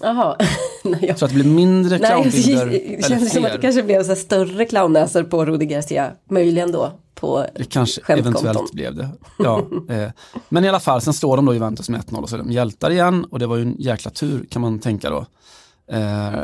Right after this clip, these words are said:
Speaker 2: det tunnade väl ut lite, men inte helt. Och nu gör jag ett litet sånt där återtåg och plingar in veckans WAG här igen.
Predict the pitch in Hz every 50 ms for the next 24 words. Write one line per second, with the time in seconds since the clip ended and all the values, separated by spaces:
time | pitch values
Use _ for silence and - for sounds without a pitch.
0 | - - - 120 - - - 120 117 117 113 110 104 - - 127 135 139 113 -
1 | - _ - 87 82 - - _ _ _ _ _ - 135 123 123 127 127 131 135
2 | 139 139 - _ - 170 147 123 - - 160 151 147 - 208 214 - - - -
3 | - - 127 135 143 151 151 131 113 - 131 123 131 120 - - 131 120 117 110
4 | 110 110 110 - _ _ _ _ _ _ _ _ _ _ _ - 156 151 127 101
5 | - - - 110 - - - 156 143 131 123 120 - - 135 123 127 123 120 113
6 | 110 110 110 - - _ - 123 135 131 - _ - 113 107 107 - - - 117
7 | 110 127 143 - - 160 139 117 107 107 110 - - 127 123